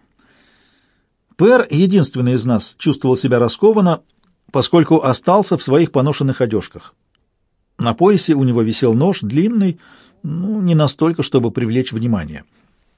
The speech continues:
Брэшен и Альтия переправились на берег с нами. В пути мы почти не разговаривали. На прощание Альтия сказала лишь:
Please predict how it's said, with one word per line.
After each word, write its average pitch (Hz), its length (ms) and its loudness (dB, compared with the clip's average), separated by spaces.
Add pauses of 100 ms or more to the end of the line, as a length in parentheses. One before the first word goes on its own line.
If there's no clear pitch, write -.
(640)
Брэшен 151 500 2
и 127 180 -6
Альтия 120 600 -2
переправились 139 680 -2
на 120 100 0
берег 123 240 -2
с - 80 -12
нами. 85 320 -6 (1200)
В - 140 -20
пути 175 460 4
мы 147 160 4
почти 151 480 0
не 160 100 4
разговаривали. 120 760 -2 (260)
На 120 160 -2
прощание 131 540 0
Альтия 123 420 -2
сказала 127 420 -2
лишь: 110 340 -6